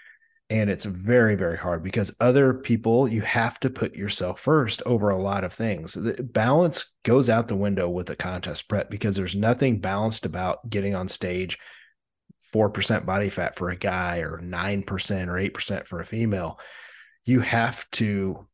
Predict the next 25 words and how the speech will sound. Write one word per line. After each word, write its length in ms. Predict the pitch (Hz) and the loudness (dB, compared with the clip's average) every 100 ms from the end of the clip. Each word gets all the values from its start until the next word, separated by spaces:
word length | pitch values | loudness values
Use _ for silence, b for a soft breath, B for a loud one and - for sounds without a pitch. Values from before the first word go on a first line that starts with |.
| _ | _
do 180 | 107 110 | -4 -2
cardio 460 | 107 110 110 104 95 | 0 2 4 4 2
every 180 | 87 90 | 0 -4
day. 160 | 87 | -6
You 140 | 90 90 | -6 -6
have 360 | - 107 104 | -2 -2 -2
to 80 | 110 | -2
work 280 | 101 101 107 | 0 0 2
out 240 | 104 - | 0 -2
most 300 | 95 95 - | -4 -2 -2
days 220 | 95 90 | -2 -4
of 80 | 92 | -4
the 40 | 95 | -4
week. 220 | 101 - | -4 -6
You 80 | 190 | -6
have 300 | - 107 - | -2 -2 -4
to 80 | |
prep 280 | - 110 101 | -4 -2 -2
your 80 | 98 | -6
food. 520 | - 139 123 101 - B B B - | 2 4 6 4 0 B B B -2
You 220 | 117 143 | 2 6
are 100 | 131 | 6
going 320 | 123 123 127 | 6 4 4
to 60 | 107 | 2
have 300 | 113 101 | 2 2